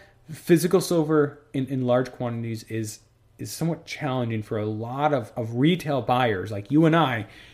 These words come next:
to, to get your hands on. You can. I, I, I should, I shouldn't put it that way. You can get your hands on it.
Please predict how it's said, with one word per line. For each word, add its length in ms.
to, 140
to 160
get 140
your 120
hands 280
on. 140
You 100
can. 320
I, 60
I, 400
I 60
should, 280
I 60
shouldn't 280
put 120
it 100
that 220
way. 220
You 80
can 140
get 120
your 140
hands 320
on 180
it. 60